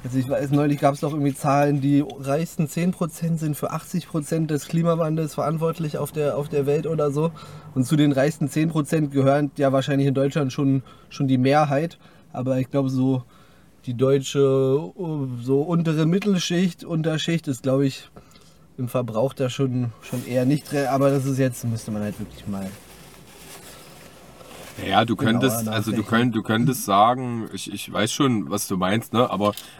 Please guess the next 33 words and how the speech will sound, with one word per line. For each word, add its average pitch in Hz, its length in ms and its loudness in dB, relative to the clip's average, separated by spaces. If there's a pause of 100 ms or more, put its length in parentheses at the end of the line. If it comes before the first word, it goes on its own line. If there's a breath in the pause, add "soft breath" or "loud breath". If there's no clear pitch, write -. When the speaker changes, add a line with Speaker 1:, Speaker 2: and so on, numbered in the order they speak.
Speaker 2:
das 117 180 -4
ist, 113 240 -4
die 104 120 2
wenigsten 120 480 2
Menschen 107 460 0
sind 98 240 -2
ja 87 260 -2
wohlhabend, 87 920 -2
ja? 95 160 0
Also 101 220 -2 (180 loud breath)
gut, 120 200 4 (260 loud breath)
nach, 107 240 2 (120)
nach 110 220 -2
dem 127 200 0
Standard 123 380 0
ist 104 100 -8
jeder, 127 220 2
der 113 220 2
in 98 100 -4
Deutschland 107 440 -2
wohlhabend 123 460 2
ist, 120 180 -4
auch 113 100 -8
die 113 100 -8
Friseurin, 117 520 0
die 110 60 0
neunhundert 110 480 0
Euro 123 240 0
verdient, 117 400 -2
ist - 160 -4
im 107 120 -4
Vergleich 101 520 0
zum, 101 360 -2